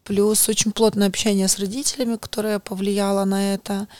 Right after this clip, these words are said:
И некоторым действительно очень сложно щас возвращаться в коллектив.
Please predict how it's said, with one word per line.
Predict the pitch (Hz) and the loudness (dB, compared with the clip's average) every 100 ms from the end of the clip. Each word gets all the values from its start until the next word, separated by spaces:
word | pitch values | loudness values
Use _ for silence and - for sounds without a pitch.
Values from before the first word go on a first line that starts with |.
| - _ _ _ | -20 _ _ _
И | 208 202 202 196 | -8 -2 2 2
некоторым | 196 214 - - 220 202 190 208 214 | 2 0 -6 -6 -2 0 -2 -4 -8
действительно | 202 180 - 196 214 | -8 -6 -6 -2 -2
очень | 196 - | -2 -4
сложно | 202 - 185 190 | -6 -4 -4 -2
щас | 190 - - | -2 -2 -6
возвращаться | 190 196 - 202 - | -6 -2 -2 -2 -8
в | - | -12
коллектив. | - 190 190 - 208 | -6 -6 -4 -8 -8